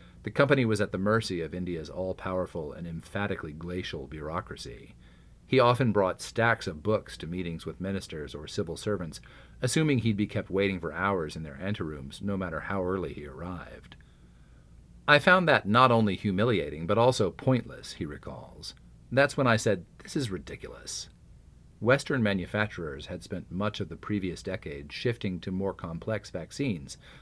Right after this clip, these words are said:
that could command higher prices, but poorer countries often couldn't afford them,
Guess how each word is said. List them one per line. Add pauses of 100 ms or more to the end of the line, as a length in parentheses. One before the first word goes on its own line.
that
could
command
higher
prices, (520)
but
poorer
countries
often
couldn't
afford
them,